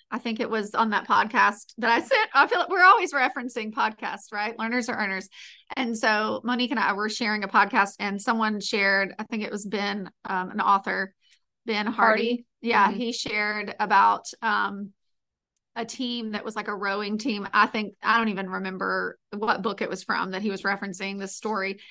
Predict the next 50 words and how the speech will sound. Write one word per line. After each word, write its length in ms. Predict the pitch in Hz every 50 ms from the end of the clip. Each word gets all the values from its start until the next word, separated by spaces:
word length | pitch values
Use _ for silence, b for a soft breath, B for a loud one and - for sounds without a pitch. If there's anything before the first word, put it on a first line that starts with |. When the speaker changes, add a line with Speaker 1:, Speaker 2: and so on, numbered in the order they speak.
| B B B B B _
Speaker 1:
but 120 | 247 247
how 480 | 247 254 226 214 208 202 208 202 - -
every 300 | - 254 247 277 302 269
decision 440 | 233 247 233 - 233 226 233 233 208
they 140 | 196 180 185
made, 500 | 196 269 339 285 214 190 - 202 - -
it 120 | - 214 208
was 200 | 214 208 196 -
like, 500 | 196 185 185 185 180 185 190 190 - _ _ _ -
"Is 140 | 240 233
this 160 | 233 254 233 -
gonna 160 | 254 220 214
make 240 | 196 196 190 196 -
the 100 | 220 202
boat 260 | 202 190 185 170 - _
go 100 | 208 190
faster?" 520 | - - 254 311 339 - - - - - _ _ _ _ b b b b b b b _ _ -
And 120 | 220 220
it 80 | 214 214
was 240 | 220 226 214 220 240
literally, 420 | 220 220 220 269 330 330 262 226
like, 280 | 226 202 208 202 208 214
just 220 | 220 220 220 -
made, 380 | 240 214 214 226 233 220 214 - _
it 160 | - 233 233 233
made 320 | 247 240 262 285 294 - -
all 240 | 233 254 285 311 339
of 100 | 285 240
your 140 | 240 254 233
decisions 840 | 214 208 208 - - 269 285 277 - 208 190 196 190 202 208 190 -
and 120 | - 233 226
the 60 | 233
way 180 | 220 202 190 202
you 160 | 240 254 277
show 220 | - - 240 190
up 200 | 190 190 - - -
crystal 640 | - - - 240 254 269 269 - - 233 220 220
clear. 460 | 214 - - 285 339 339 - - - - _ _
Because 600 | 247 226 - 277 240 226 214 208 220 220 220 - -
if 220 | 226 226 226 226 _ _
the 260 | 240 233 226 - -
actions 440 | - - 202 247 254 - - 294 262
that 160 | - 233 -
you're 100 | - 214
taking 320 | 214 - 269 277 - 254 220
don't 160 | 208 226 220
align 500 | 208 202 190 185 185 196 240 285 269 240
with 140 | 220 220 214
that 220 | - - - -
vision 720 | 196 196 233 269 311 285 247 220 196 190 196 208 214 -